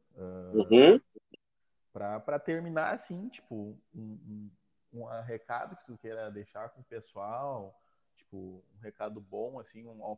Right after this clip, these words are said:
Speaker 1: uma coisa que tu passa pras pessoas do teu projeto, se quiser divulgar o teu projeto, claro, que é, é o primeiro, né? Não tem como tu
Speaker 2: Sim.
Speaker 1: divulgar, tu vai tá divulgando
Speaker 2: Sim.
Speaker 1: nós, mas
Speaker 2: Sim.
Speaker 1: a gente vai tá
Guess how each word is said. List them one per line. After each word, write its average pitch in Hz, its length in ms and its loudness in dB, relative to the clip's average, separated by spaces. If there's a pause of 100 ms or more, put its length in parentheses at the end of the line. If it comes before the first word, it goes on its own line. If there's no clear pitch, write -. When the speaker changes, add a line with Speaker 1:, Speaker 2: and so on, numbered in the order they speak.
Speaker 1:
uma 107 100 -12
coisa 120 240 -10
que - 120 -20
tu - 100 -20
passa 127 340 -10
pras 120 160 -10
pessoas 127 560 -8 (920)
do 107 80 -10
teu - 160 -6
projeto, 110 600 -8 (140)
se - 60 -20
quiser 101 220 -12
divulgar 101 400 -12
o 101 80 -4
teu 113 100 -12
projeto, 107 360 -14
claro, 135 360 -8
que 107 60 -8
é, 101 160 -12
é 104 80 -6
o 104 60 -6
primeiro, 123 540 -10
né? 101 160 -14
Não 104 140 -14
tem 113 260 -14 (220)
como 123 340 -12
tu - 120 -4
Speaker 2:
Sim. 135 260 12
Speaker 1:
divulgar, - 840 2
tu 151 160 -4
vai 156 140 -6
tá 135 160 -10
divulgando 120 460 0
Speaker 2:
Sim. 110 80 -10
Speaker 1:
nós, 120 260 -6 (640)
mas 107 180 -2
Speaker 2:
Sim. 120 60 10
Speaker 1:
a 117 360 12
gente 147 100 6
vai 117 80 -4
tá - 80 -14